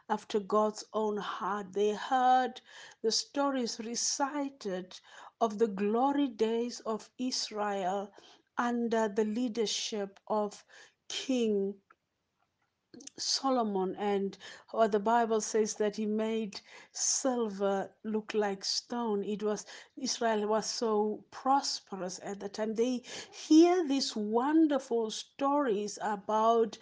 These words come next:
King Uzziah, who restored Israel. They hear about people like Samson, who had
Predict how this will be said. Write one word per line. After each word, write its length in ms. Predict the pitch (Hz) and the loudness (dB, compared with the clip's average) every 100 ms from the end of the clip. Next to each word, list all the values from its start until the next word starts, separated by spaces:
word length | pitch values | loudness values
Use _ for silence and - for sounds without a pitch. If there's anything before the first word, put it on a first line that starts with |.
| - - - - | -14 -16 -16 -8
King 560 | - - 277 262 254 254 | 0 6 6 8 6 4
Uzziah, 1080 | 262 247 226 - 233 285 262 208 175 185 196 | 0 2 2 0 2 4 6 6 8 6 4
who 400 | - 240 233 226 - - - - | 0 2 2 -2 -8 -18 -12 -2
restored 920 | 233 226 - - - 285 285 285 269 - | 2 2 2 -2 -2 0 4 4 2 -2
Israel. 640 | 254 240 - 214 196 196 202 | -2 -2 -2 0 0 0 2
They 260 | 202 214 | 2 2
hear 520 | 202 - 247 247 240 226 | 0 -8 -4 0 0 0
about 760 | 220 202 208 208 208 202 202 - - - _ _ _ | -4 -2 0 2 2 0 -2 -8 -20 -20 _ _ _
people 640 | 285 294 - 226 214 214 - | 4 4 4 6 6 4 2
like 380 | 226 220 226 - | 2 2 0 -2
Samson, 920 | - - 294 285 294 269 - 233 220 | 0 2 2 0 0 0 -4 -4 -4
who 220 | 214 233 | -2 -4
had 360 | 226 233 226 | -2 0 0